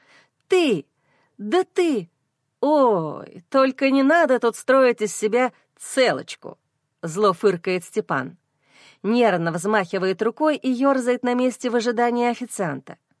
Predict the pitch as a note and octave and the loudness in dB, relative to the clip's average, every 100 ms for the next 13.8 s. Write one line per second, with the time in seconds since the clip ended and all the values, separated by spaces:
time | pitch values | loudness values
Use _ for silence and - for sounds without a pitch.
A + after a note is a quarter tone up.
0 | _ _ _ _ _ - E4+ D4 A#3+ F#3+ | _ _ _ _ _ 0 0 2 2 2
1 | F3 F3+ G3+ G3+ F#3 F#3+ F#3 F#3+ - A#3 | 0 -2 -2 -2 -2 -2 0 0 0 0
2 | C4+ D4+ D#4 - C#3 - - _ _ _ | 0 0 0 -2 -6 -10 -20 _ _ _
3 | _ _ _ _ - D#4+ C4 B3+ C#4+ D3+ | _ _ _ _ 2 2 2 0 0 0
4 | - _ _ C#4+ C4+ F4 B3 - A3 - | -4 _ _ -8 -2 0 0 0 -6 -6
5 | - G#3 D3+ - _ _ _ _ _ _ | 0 0 0 -6 _ _ _ _ _ _
6 | - - A3 A3+ - C4 D4 C#4+ B3 - | -6 -2 0 -2 0 0 0 0 -4 -4
7 | B3+ B3 B3+ E3+ C#3 - _ _ _ - | -6 -4 -4 -4 -8 -14 _ _ _ -2
8 | G#3+ C#4+ D4+ B3 D4 D4+ D4+ D#4 - C#4 | 0 2 0 0 0 0 2 0 0 -4
9 | - - G#3 - F3+ C#3 - _ D#4+ D4 | -2 -2 -2 -2 -6 -6 -10 _ 2 4
10 | A3 - G3 G#3 F3+ A3 G3+ G3+ D3+ - | 2 0 -2 -2 0 -2 -2 -8 -10 -10
11 | - _ _ - _ D4 C#4 C4+ C4+ D4+ | -20 _ _ -20 _ 2 4 4 2 0
12 | C4+ C#4 C#4 - D4 C#4+ C#4+ - G4 C#4+ | 2 2 2 2 4 4 2 0 2 4
13 | G#3 - A3+ G#3 F3+ F#3+ E4+ | 2 0 2 2 2 2 2